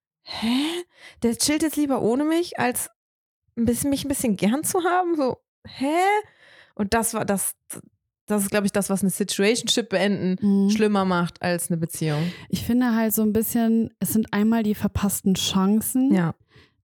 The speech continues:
Speaker 2: die man irgendwie nicht bekommen hat.
Speaker 1: Genau.
Speaker 2: Und dann auch so ein bisschen dieses Gefühl von, es hat nicht gereicht.
Speaker 1: Ja, oh Gott, ja.
Speaker 2: Und das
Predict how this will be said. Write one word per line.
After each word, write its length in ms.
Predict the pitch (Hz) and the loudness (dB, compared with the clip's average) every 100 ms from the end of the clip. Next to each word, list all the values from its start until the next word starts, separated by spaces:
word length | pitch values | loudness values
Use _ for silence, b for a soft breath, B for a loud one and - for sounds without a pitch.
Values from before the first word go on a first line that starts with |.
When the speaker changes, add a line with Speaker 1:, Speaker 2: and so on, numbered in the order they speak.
| - | 0
Speaker 2:
die 80 | 214 | 2
man 180 | 214 | 2
irgendwie 240 | 185 202 214 | 2 2 2
nicht 200 | 208 139 | 2 0
bekommen 540 | 190 - 202 214 220 | -4 0 2 2 2
hat. 220 | 262 285 | 0 0
Speaker 1:
Genau. 340 | - 185 170 190 B B - | 0 2 2 0 B B -10
Speaker 2:
Und 380 | - 226 233 - - _ | -2 0 0 -4 -16 _
dann 280 | 208 226 254 | 0 2 2
auch 220 | 233 226 | 0 0
so 500 | - 220 220 220 - | 0 2 2 0 -2
ein 140 | 214 185 | -4 0
bisschen 720 | 208 - - 208 208 214 214 - _ _ _ _ - | 0 0 0 2 4 2 -2 -14 _ _ _ _ 0
dieses 280 | 202 196 - | 2 2 2
Gefühl 420 | 190 - 233 233 | -2 0 2 2
von, 580 | - 214 208 208 208 202 _ | 2 0 2 4 2 -2 _
es 220 | - - | -4 -2
hat 160 | 220 - | -2 2
nicht 260 | 202 - | 0 2
gereicht. 840 | - 175 180 185 165 160 - - - _ | -2 0 2 4 2 0 -4 -12 -18 _
Speaker 1:
Ja, 440 | 220 240 240 240 233 | 0 2 2 2 0
oh 60 | 214 | 0
Gott, 200 | 220 208 | 0 0
ja. 300 | 202 202 208 _ _ _ | 0 0 -4 _ _ _
Speaker 2:
Und 160 | 220 214 | 0 2
das 260 | 233 - | 0 -4